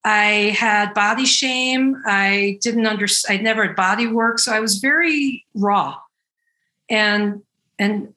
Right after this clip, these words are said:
kind of heightened sensitively in a way that, um, I had to feel safe in a place. So I, I was clear I wanted to be a Rolfer. So I went to the <laughs> Rolf Institute.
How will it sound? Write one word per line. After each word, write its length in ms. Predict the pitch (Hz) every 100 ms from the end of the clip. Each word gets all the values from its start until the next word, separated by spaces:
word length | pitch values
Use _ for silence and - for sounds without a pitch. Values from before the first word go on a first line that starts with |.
| -
kind 140 | 294
of 40 |
heightened 440 | 233 - 285 262 233
sensitively 1040 | 269 247 240 - 220 202 202 185 190 196 -
in 120 | 208
a 80 | 202
way 260 | 214 214
that, 360 | 208 202 190 190
um, 380 | 196 180 170 170 _ _ _ -
I 40 | 208
had 160 | 269
to 60 | 277
feel 460 | - 269 240 240 -
safe 420 | - - 233 226
in 80 | 202
a 60 | 180
place. 420 | - 196 160 -
So 160 | 233
I, 180 | 233 233 - _ _ _
I 140 | 240 339
was 160 | 415
clear 300 | - - 311
I 60 | 285
wanted 140 | 254
to 60 | 233
be 80 | 214
a 40 |
Rolfer. 480 | 190 185 185 147 - -
So 160 | -
I 60 | 220
went 200 | 226 240
to 120 | 277
the 60 | 247
<laughs> 60 | 254
Rolf 300 | 233 226 233
Institute. 720 | 240 - 247 - 214 196